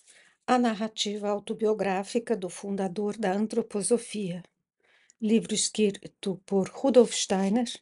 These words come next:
e publicado pela editora antroposófica. Este é o quinto capítulo. Há pensamentos sobre a vida pública na Aus-, da Áustria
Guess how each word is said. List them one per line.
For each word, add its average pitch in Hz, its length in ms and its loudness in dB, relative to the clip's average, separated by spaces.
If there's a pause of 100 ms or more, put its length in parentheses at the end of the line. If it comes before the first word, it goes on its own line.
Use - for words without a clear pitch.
(260)
e 220 100 4
publicado 226 640 6
pela 214 220 4
editora 220 440 4
antroposófica. 190 1000 2 (400)
Este 269 240 8
é 294 60 12
o 294 80 6
quinto 226 420 4
capítulo. 180 560 -6 (2500)
Há 220 360 8 (100)
pensamentos 202 1400 6 (100)
sobre 160 380 4
a 170 60 6
vida 170 280 2
pública 180 680 2
na 170 260 0
Aus-, - 340 -4
da 170 160 8
Áustria 170 720 0